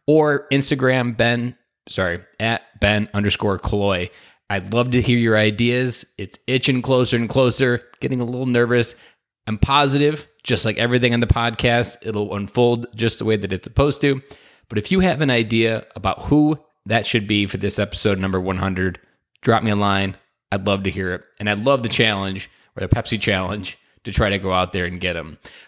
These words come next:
Probably if someone throws out the name Jocko, I'm probably not gonna get Jocko. I hear he's not the easiest guy, and you really gotta work on him for months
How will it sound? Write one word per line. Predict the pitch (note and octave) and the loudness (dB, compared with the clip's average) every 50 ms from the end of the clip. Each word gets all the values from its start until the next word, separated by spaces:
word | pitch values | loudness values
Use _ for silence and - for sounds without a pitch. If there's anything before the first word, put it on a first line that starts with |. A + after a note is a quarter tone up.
| _ _ - | _ _ 2
Probably | - C3+ C3 C#3 D#3 E3 F3+ F3 D#3+ | 2 2 2 0 0 0 0 2 0
if | D3+ | 2
someone | - - D3+ D3 C#3+ C3+ | 2 0 0 0 0 0
throws | - D#3 C3+ B2+ B2+ | 2 2 2 2 2
out | C3 B2+ A2 | 0 0 0
the | C3 | -2
name | B2 A#2 A2+ A2+ A2 G#2+ | -2 -2 -2 -2 -4 -2
Jocko, | G2 A#2+ G#2+ G#2 A#2 - D3+ C#3 B2 | 0 0 0 0 0 0 0 0 0
I'm | G#2+ G2 G2+ | 0 0 0
probably | - - B2 A#2+ B2 C3 C#3 C#3 C#3+ C3+ | 0 2 2 2 2 2 2 2 2 2
not | B2 A#2 A2+ A2+ A2+ | 2 2 0 0 0
gonna | - A#2 G#2+ G#2+ | -2 -2 0 0
get | G2+ G#2 G2 | 0 0 0
Jocko. | - G#2 G2 F#2 F#2 - - E2 | 0 0 0 2 0 -2 -4 -6
I | - D2 | -6 -6
hear | - - - A2 G#2+ G#2+ A2 G2+ F#2 A2 - | -4 -2 -2 0 0 0 -2 -2 -4 -6 -6
he's | - G#2+ F#2+ G#2 G2 G2 | -6 -4 -2 -2 -2 -2
not | G#2+ A2+ A2 G#2 G2+ - | 0 0 0 0 0 -2
the | - | -2
easiest | G#2+ G#2+ G#2+ G2 G#2+ G#2+ G2+ F#2+ - | 0 0 0 2 0 0 0 0 0
guy, | - A2 A2+ B2 | -2 0 2 2
and | C3+ A#2+ G#2+ G2+ | 2 2 0 0
you | G2+ F#2+ | 0 0
really | F2+ G#2+ A#2 A#2 A2 A2 | 2 4 4 4 4 2
gotta | G#2 G#2+ G#2 G2+ G2 | 2 2 2 0 0
work | G2+ G#2 G#2 G2+ F#2 - | 0 2 0 0 2 0
on | F#2+ F#2 F#2 | 0 0 -2
him | F#2 | -4
for | - - G2+ | -4 -4 -4
months | F#2 G2 G#2 G#2 A#2+ C3 C#3 - | -2 0 0 0 0 0 -2 -4